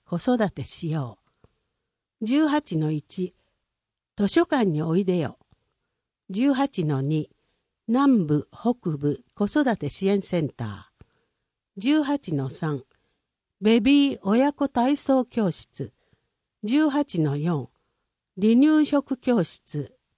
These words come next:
まんまの一歩。十八の五、わんぱく張りまっこ。十八の六、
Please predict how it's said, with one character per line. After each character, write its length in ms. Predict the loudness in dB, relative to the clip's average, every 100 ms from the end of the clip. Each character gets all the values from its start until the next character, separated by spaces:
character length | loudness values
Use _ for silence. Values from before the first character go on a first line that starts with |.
| _ _ -6
ま 180 | -2 0
ん 200 | 2 2
ま 140 | 0
の 160 | -2 -2
一 180 | -4 -6 _ -12
歩。 180 | -12 _ _ _ _ _ _ _ _ _ _ _
十 260 | -4 0 0
八 320 | 0 -4 -2
の 160 | -2 -2
五、 320 | -2 -4 -6 _ _ _ _ _ -2
わ 180 | 0
ん 100 | 0
ぱ 160 | -2 -6
く 120 | -6
張 140 | -4 -2
り 120 | 0
ま 120 | -2
っ 60 | -2 _
こ。 180 | -10 -10 _ _ _ _ _ _ _
十 300 | -6 0 2
八 340 | 2 0 -2 -4
の 160 | -2
六、 420 | 0 -2 -2 -12